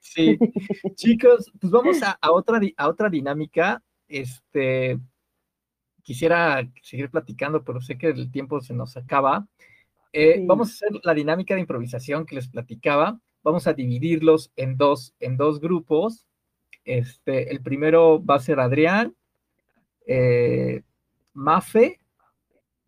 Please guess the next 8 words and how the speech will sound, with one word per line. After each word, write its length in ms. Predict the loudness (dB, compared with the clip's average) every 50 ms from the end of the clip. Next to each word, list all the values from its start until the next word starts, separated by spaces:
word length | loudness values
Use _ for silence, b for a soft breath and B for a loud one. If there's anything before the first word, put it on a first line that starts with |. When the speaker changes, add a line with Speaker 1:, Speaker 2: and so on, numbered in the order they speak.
| _ _ _ _ _ _ _ _ _ _ _ _ _ _ _ _ _ _ _ _ -8
Speaker 1:
y, 880 | -4 -2 0 0 0 0 0 0 0 0 0 2 2 0 0 -2 -4 _ _ _ _ _ _ _ _ _ _ _ _ _ _ _ _ _ _ _ _ _ _ _ _
¿cuántos 280 | _ -6 -6 -6 -6 -6
son? 320 | -6 -6 -6 -6 -8 -10 -12
Uno. 480 | -10 -8 -8 -6 -6 -6 -6 -6 -8 -10 _ _ _ _ _ _ _ _ _ _ _ _ _ _ _ _ _ _ _ _ _ _ _ _ _ _ _ _ _ _ _ _ _ _ _ _ _ _ _ _ _ _ _ _ _ _ _ _ -6
Adrián 340 | -2 0 2 2 4 4
y 80 | 4 4
Mafe 500 | 4 2 2 0 0 2 2 4 4 2
Speaker 2:
¿Qué? 60 | 0